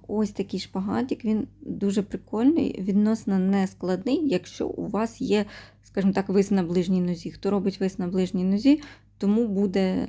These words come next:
нескладно, бо не боляче. Тобто основна проблема — це, мабуть, те, що він трошки болючий. Е, починаємо робити все за старою схемою, значить, робимо вис на дальній.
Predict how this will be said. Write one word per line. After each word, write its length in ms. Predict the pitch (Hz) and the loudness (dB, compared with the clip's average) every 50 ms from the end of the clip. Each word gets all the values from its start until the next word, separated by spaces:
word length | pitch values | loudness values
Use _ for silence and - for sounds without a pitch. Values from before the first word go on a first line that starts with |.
| - - | -4 -2
нескладно, 580 | - 185 185 - - 233 233 240 233 202 180 | -2 -2 -2 -2 -2 -2 -2 -2 -2 -2 -4
бо 240 | 160 175 175 196 208 | -2 0 2 4 4
не 140 | 208 202 196 | 6 4 4
боляче. 560 | 175 175 175 175 185 185 180 - - - - | 2 0 0 0 0 0 -2 -4 -6 -8 -8
Тобто 300 | 202 - 185 180 - 185 | -6 -6 -8 -8 -6 -6
основна 340 | 180 - 208 202 202 196 190 | -4 -2 -2 -2 0 -2 -2
проблема — 440 | - - - 311 277 277 359 240 202 | -4 -4 -2 0 2 4 4 2 0
це, 180 | - - 233 | 0 -2 -2
мабуть, 360 | 214 202 202 208 196 185 180 | 0 0 0 0 -2 -2 -4
те, 100 | - 196 | -4 -6
що 120 | 185 - 185 | -4 -2 -2
він 120 | 185 180 | -2 -2
трошки 340 | 185 - 175 180 - - - | -2 -4 -8 -8 -8 -8 -8
болючий. 580 | - - - 175 - - - 165 - - - - - - - - - - - - - - - - - - - - - - | -6 -4 -4 -2 -2 -4 -4 -6 -8 -10 -10 -10 -14 -20 -20 -20 -20 -20 -20 -20 -18 -20 -20 -20 -20 -20 -20 -20 -12 -6
Е, 280 | - 185 196 196 190 185 - | -4 -2 0 0 0 -2 -2
починаємо 640 | - - 220 - - 302 262 269 262 254 247 240 233 | -4 -6 -4 0 4 4 6 6 6 4 4 2 2
робити 800 | 226 220 220 240 254 254 254 - 240 226 226 220 220 214 214 208 208 208 208 - - - | 0 0 0 0 0 0 -2 -2 -2 0 0 0 0 0 0 0 -2 -4 -6 -12 -20 -20
все 380 | - - - - 208 202 202 202 202 - - - _ - - 226 208 202 - - - | -18 -12 -6 -2 0 0 0 -2 -4 -6 -14 -16 _ -12 -10 -10 -10 -12 -14 -12 -6
за 120 | - 294 285 | -4 -4 -4
старою 300 | 285 - - 196 185 196 | -4 -2 -2 -2 -2 -2
схемою, 420 | 190 - - 277 269 262 262 247 | -2 0 2 4 6 6 6 4
значить, 260 | 233 208 202 196 - | 2 0 -2 -4 -4
робимо 280 | 202 220 214 226 202 196 | -4 -2 0 0 0 2
вис 180 | 202 208 208 | 0 0 -2
на 120 | - 202 185 | -2 -4 -4
дальній. 400 | 170 - - - - - - | -2 -2 -2 -2 -2 -4 -6